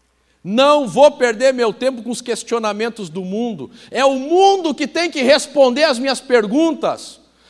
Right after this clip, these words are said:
E não eu responder, porque sou eu, através da Bíblia, que tenho as respostas de uma palavra de esperança.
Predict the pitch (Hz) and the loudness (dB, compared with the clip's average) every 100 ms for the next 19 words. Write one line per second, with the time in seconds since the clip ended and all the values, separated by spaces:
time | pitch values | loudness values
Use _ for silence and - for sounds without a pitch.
0 | _ 269 302 339 311 370 320 277 277 285 | _ -2 2 4 6 6 6 4 2 0
1 | 277 - - - 302 349 302 - 294 277 | 0 0 -8 -2 0 0 0 6 6 8
2 | 339 359 320 254 269 269 302 233 254 208 | 8 8 6 0 -2 0 0 2 0 4
3 | 339 330 285 269 262 311 294 - 240 - | 2 4 0 -2 -2 -2 -2 -2 -4 -2
4 | 262 311 302 269 226 285 233 240 240 240 | 4 4 4 -2 -2 -2 -2 -2 -2 -2
5 | 220 202 - 196 175 143 - - | -4 -8 -8 -6 -4 -6 -8 -16